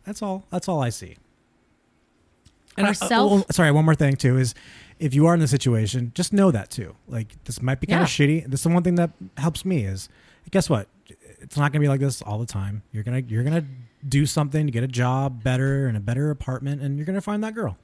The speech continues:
Speaker 1: That's
Speaker 2: I
Speaker 1: all.
Speaker 2: want individuals to take ownership of their self-esteem and their self-worth.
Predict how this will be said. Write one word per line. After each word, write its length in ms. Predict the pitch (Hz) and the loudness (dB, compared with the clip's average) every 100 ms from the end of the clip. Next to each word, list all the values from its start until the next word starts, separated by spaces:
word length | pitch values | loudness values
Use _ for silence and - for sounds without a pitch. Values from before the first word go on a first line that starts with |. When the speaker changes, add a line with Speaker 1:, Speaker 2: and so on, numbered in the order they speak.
| - | -6
Speaker 1:
That's 160 | 240 | -2
Speaker 2:
I 40 | 254 | 0
Speaker 1:
all. 60 | |
Speaker 2:
want 520 | 226 208 226 240 269 - _ _ _ _ - | -2 -2 -2 0 0 -4 _ _ _ _ -4
individuals 1040 | 247 233 214 208 175 196 175 151 151 147 - _ - | -2 0 -2 -2 -2 -4 -4 -6 -8 -10 -18 _ -16
to 180 | - 202 | -10 -10
take 400 | - - 196 - _ | -6 -4 -4 -6 _
ownership 880 | - 185 196 190 - - 165 143 - - _ | 0 2 2 0 -2 -4 -6 -8 -14 -20 _
of 560 | 180 170 156 151 147 - _ _ _ - | -2 0 2 0 -4 -8 _ _ _ -14
their 480 | 143 147 180 185 185 | -6 -2 0 0 -2
self-esteem 920 | - 175 165 - - 175 160 151 147 | -4 -4 -4 -6 -8 -4 -2 -2 -4
and 260 | - 160 143 | -4 -4 -4
their 380 | 131 160 151 151 | -6 -6 -4 -4
self-worth. 920 | - 156 139 - 131 123 110 - - | -6 -6 -6 -8 -12 -12 -12 -18 -20